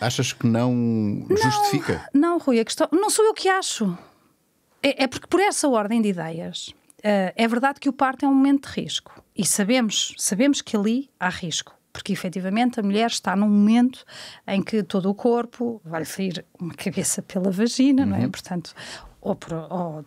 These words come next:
Speaker 2: por via de, eh, da
Speaker 1: Cesariana.
Speaker 2: cesariana, seja como for, é efetivamente um momento muito intenso para os dois, para as duas pessoas, seja para a, para a mulher como para o bebê.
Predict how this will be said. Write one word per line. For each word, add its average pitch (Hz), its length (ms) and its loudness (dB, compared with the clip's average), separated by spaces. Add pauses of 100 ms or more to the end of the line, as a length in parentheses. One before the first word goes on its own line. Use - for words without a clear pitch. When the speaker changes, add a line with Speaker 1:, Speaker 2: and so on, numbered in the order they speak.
Speaker 2:
por 175 140 -4
via 165 240 -6
de, 151 100 -16
eh, 156 320 -10
da 165 160 -6
Speaker 1:
Cesariana. - 0 -
Speaker 2:
cesariana, 240 760 0
seja 165 280 -4
como 196 200 0
for, 254 280 0 (420)
é 302 100 4
efetivamente 240 560 2
um 226 60 2
momento 214 420 2
muito 240 280 4
intenso 220 440 0
para 196 200 0
os 185 100 -2
dois, - 560 -2 (260)
para 214 160 0
as 196 100 0
duas 233 200 0
pessoas, - 320 -12
seja 202 240 -4
para 175 160 -8
a, - 40 -10 (160)
para 180 120 -2
a - 20 0
mulher 220 240 2
como 185 180 -6
para 190 200 -2
o - 20 -6
bebê. 151 300 -10